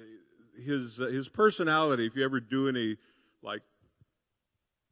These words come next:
uh, study about just exactly the kind of guy he was, he was, uh,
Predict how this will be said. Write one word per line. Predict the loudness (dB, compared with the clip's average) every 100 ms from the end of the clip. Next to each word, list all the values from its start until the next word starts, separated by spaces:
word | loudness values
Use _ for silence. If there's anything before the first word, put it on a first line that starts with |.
| _ _ -14
uh, | -12 -12
study | -8 -2 0 2 0
about | -2 -4
just | -4 -8
exactly | -10 -6 -2 -2 0
the | -2 -2
kind | -2 0 2
of | 2
guy | 2 0 0
he | -2 -2
was, | 0 0 -2
he | 0 0
was, | 2 0 -2 -6
uh, | -6 -8